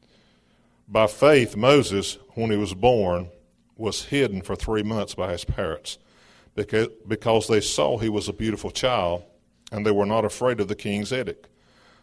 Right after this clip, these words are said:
By faith, Moses, when he had grown up, refused to be called the son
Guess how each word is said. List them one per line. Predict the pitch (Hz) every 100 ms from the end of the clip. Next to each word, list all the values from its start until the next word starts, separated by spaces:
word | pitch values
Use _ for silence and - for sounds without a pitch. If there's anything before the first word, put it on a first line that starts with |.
| _
By | - 113
faith, | - 139 147 120
Moses, | 117 139 139 156 147 110
when | 120 123
he | 120
had | 113 98
grown | 113 127 135
up, | 139 104 -
refused | - 101 87 - 127 139 147 151 143 - -
to |
be | 98 107
called | - 120 104 87 82
the | 90
son | - - 110 92 82 80